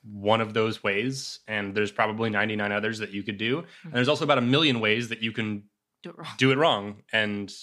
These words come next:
Speaker 1: um, hopefully we can kinda give some wisdom into, you know, what worked well for us and what didn't work well for us, and kinda where we found some challenges and, um, where we found some success. So,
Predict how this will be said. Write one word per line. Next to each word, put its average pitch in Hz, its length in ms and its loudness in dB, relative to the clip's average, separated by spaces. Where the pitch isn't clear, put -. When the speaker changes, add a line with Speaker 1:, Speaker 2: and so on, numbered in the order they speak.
Speaker 1:
um, 101 340 -8
hopefully 107 380 -10
we 107 100 -8
can 107 360 -8
kinda 107 340 0
give 117 180 -4
some 113 200 -4
wisdom 113 420 0
into, 107 400 2
you 107 60 -2
know, 104 100 -2
what 110 340 0
worked 120 280 -2
well 117 120 4
for 113 160 -2
us 117 220 4
and 107 80 -4
what 113 160 -6
didn't 104 240 -2
work 110 180 -4
well 117 160 0
for 127 200 -2
us, 127 260 -2
and 101 240 -6
kinda 110 160 2
where 113 240 4
we 117 160 0
found 113 520 0
some 101 140 -4
challenges 127 680 2
and, 101 280 -4
um, 98 220 -4
where 101 120 -4
we 104 80 -6
found 101 160 -8
some 107 100 -10
success. 104 420 -8
So, 101 400 -8